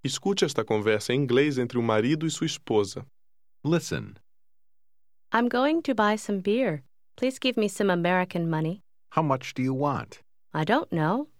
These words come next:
Speaker 3: Not a lot. Nine or ten dollars?
Speaker 2: Here. Here's fifteen dollars.
Speaker 3: Thanks.
Speaker 2: Listen again.
Speaker 3: I'm going to buy some beer. Please give me some American money.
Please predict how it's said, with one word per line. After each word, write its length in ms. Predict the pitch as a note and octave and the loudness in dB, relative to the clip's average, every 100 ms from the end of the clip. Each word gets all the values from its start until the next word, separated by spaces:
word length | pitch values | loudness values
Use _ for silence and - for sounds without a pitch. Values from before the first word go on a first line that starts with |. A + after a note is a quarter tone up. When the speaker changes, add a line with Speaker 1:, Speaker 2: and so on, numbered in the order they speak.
| _ | _
Speaker 3:
Not 200 | F#3+ F3 | -2 0
a 40 | D#3+ | 0
lot. 440 | D#3 A3 G3+ B3 - _ - - - - - | 2 2 0 -4 -18 _ -20 -20 -20 -12 -2
Nine 320 | F#3 G#3+ A#3+ | 0 2 2
or 140 | E3+ | 0
ten 320 | D#3+ F#3 F#3 | 0 -2 0
dollars? 420 | F3 E3+ F#3 C#4 - _ - - | 0 -2 -4 -6 -12 _ -20 -8
Speaker 2:
Here. 420 | A3 D3 C#2+ - _ _ - - - - | 0 2 0 -4 _ _ -20 -20 -20 -4
Here's 200 | D3 C3 | -2 -2
fifteen 600 | - B2+ - A#2+ A#2+ G2+ | -2 -2 -2 -4 -2 0
dollars. 500 | D#2+ G#1+ G#1+ - - - - - - - - | -2 -6 -10 -14 -18 -20 -20 -20 -20 -20 -4
Speaker 3:
Thanks. 420 | C4 D4+ C#4 - - _ _ - - - - - _ | -2 0 -2 -6 -20 _ _ -20 -20 -20 -20 -20 _
Speaker 2:
Listen 300 | G#2 A#2 G#2+ | -4 -2 0
again. 480 | F#2+ D#2+ D#2 A#1+ G#1 - _ - - - - _ _ - - - - | 0 -2 -4 -6 -12 -18 _ -20 -20 -20 -20 _ _ -20 -20 -20 -2
Speaker 3:
I'm 160 | A3+ A#3+ | 0 2
going 340 | B3 D4 E4 | 2 2 0
to 100 | C#4 | 0
buy 220 | A3 G#3 | 2 2
some 240 | G#3+ - G3 | 0 -4 -2
beer. 460 | G3+ A#3+ A3 D3 - - - | 0 0 0 -4 -10 -20 -20
Please 240 | - C4 - | -4 -4 -2
give 160 | C4 | -2
me 100 | A3 | 0
some 240 | G#3 - G3+ | -2 2 2
American 580 | F3 F3 F#3 F3+ E3 E3 | 2 2 2 0 -2 -2
money. 300 | D#3 D#3+ | 0 -2